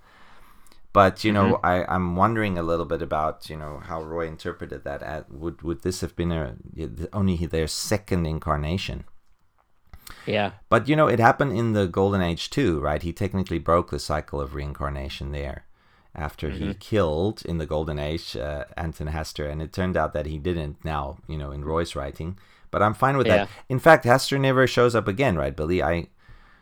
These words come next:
Speaker 1: I, I never read about him again, at least.
Speaker 2: Yeah,
Speaker 1: Um,
Speaker 2: unless it's something very recent.
Speaker 1: yeah, it seems to be like he's been lobotomized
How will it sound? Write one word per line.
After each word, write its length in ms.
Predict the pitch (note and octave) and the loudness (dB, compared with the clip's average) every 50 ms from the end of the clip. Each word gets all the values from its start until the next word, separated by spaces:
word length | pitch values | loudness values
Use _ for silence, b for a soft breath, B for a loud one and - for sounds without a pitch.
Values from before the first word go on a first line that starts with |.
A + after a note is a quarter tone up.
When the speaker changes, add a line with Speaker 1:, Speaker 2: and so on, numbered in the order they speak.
| b b b - | b b b -8
Speaker 1:
I, 320 | - F#2+ F#2 F2 - B1 G#2 | -2 -2 0 0 2 2 2
I 40 | G#2+ | 2
never 280 | G#2 F#2+ E2 D#2 D2+ | 2 2 2 0 0
read 220 | D2 D2+ D2+ D2 D2+ | 0 0 0 -2 -2
about 300 | C#2 D2+ D2 D2 D2 D2+ | -2 -2 -2 -2 -2 -2
him 180 | E2 D#2+ D#2 | -4 -4 -4
again, 320 | D2 C#2 D2 D2+ D#2+ F2+ G2 | -4 -4 -4 -4 -2 0 -2
at 120 | F2 D2+ D2+ | -2 -2 -2
least. 400 | D#2 E2+ G2+ - - - - - _ _ _ _ _ _ _ _ _ _ _ _ _ _ - - _ _ | -2 -2 -2 -4 -6 -12 -16 -20 _ _ _ _ _ _ _ _ _ _ _ _ _ _ -18 -18 _ _
Speaker 2:
Yeah, 200 | D#2+ D#2+ D#2+ D#2 | -4 -2 0 0
Speaker 1:
Um, 80 | D2+ D2+ | 0 -2
Speaker 2:
unless 260 | D2+ D2+ - - - | -2 -4 -4 -6 -8
it's 100 | - - | -12 -10
something 260 | - G#2+ G2 - G#2 F#2+ | -10 -10 -10 -10 -10 -8
very 240 | G#2 G#2+ G2+ G2 F#2 | -6 -4 -4 -4 -6
recent. 460 | F#2 G2+ G#2+ G#2+ - - F#2+ F#2 - _ _ _ _ _ _ _ - | -6 -8 -8 -8 -10 -12 -12 -14 -16 _ _ _ _ _ _ _ -6
Speaker 1:
yeah, 220 | G#2+ A#2 A#2+ G#2 | -2 0 2 2
it 100 | F2 - | 2 0
seems 300 | - - C#3+ D#3+ E3+ - | 0 -2 -2 -2 -2 -4
to 120 | - - | -6 -6
be 220 | C#3 - B3+ C3+ C3 | -2 0 0 2 4
like 280 | B2 A2+ A2 G#2 G2 | 4 4 4 2 2
he's 180 | - G#2 G#2+ G2+ | -2 -4 -4 -4
been 220 | - - G#2 G2+ | -2 -2 0 2
lobotomized 1080 | F#2+ F2 D2+ - D#2+ D#2+ F#2 G2+ G2 E2+ C#2+ B1 A#1 A1 - - - - - - - - | 2 2 2 4 4 4 4 4 2 2 0 -2 -4 -6 -8 -10 -10 -12 -12 -14 -18 -20